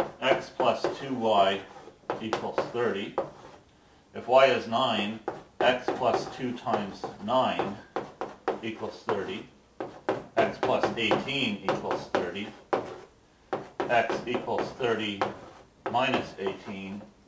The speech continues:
X is therefore equal to twelve. The point of intersection of this system of equations is going to be twelve, nine, which is the same answer that we got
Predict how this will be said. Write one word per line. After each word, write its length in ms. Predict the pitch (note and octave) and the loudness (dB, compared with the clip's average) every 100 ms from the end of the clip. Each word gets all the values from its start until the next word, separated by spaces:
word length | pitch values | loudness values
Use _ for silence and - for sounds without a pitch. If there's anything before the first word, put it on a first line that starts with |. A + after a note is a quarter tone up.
| _ - C3 - - - | _ -8 -8 -6 -6 2
X 180 | A#2+ - | 4 4
is 140 | G#2+ | -2
therefore 380 | A2+ G#2 - A2+ | 0 -2 -2 -2
equal 260 | F#2+ - G2 | -2 -4 -4
to 120 | - | -4
twelve. 440 | - A#2 G2 - - - - - - - - - _ _ _ _ _ _ _ _ _ _ _ _ | -2 4 4 4 -4 -16 -20 -20 -20 -20 -20 -20 _ _ _ _ _ _ _ _ _ _ _ _
The 80 | - | 0
point 240 | F3 G3+ | 6 8
of 100 | G3+ | 8
intersection 640 | D#3+ D#3 C3+ E3+ E3+ D#3 G#2 | 4 2 4 4 4 -2 -4
of 160 | G#2 | -4
this 180 | G2+ C3+ | -2 -2
system 320 | - D3 B2+ | -2 -8 -6
of 140 | A#2 G2 | -6 -4
equations 600 | F#2+ D3+ F3+ B2+ G#2 G2 | 4 4 4 -2 -6 -6
is 160 | G#2 - | -10 -2
going 320 | B2 C#3+ C#3+ | 0 0 -2
to 80 | G#2 | -8
be 340 | G#2 G2 G2 - - - - - | -4 -2 -4 -6 -2 -2 -2 -4
twelve, 500 | - A#2+ A2 A2 - - - - - - - - - | 2 6 8 6 2 -10 -12 -10 -4 -4 -4 -16 -8
nine, 440 | A2 A#2+ - - F#2+ - - | -2 2 2 0 -10 -18 -18
which 180 | - G#2 | -14 -12
is 120 | G#2 | -12
the 100 | - | -12
same 340 | - - D#3 F3+ | -10 -2 0 2
answer 340 | C3+ C3 C3 | 2 0 -4
that 180 | G#2+ A2 | 0 0
we 80 | G2+ | 0
got 440 | G2+ F#2+ E2+ - | 2 4 4 0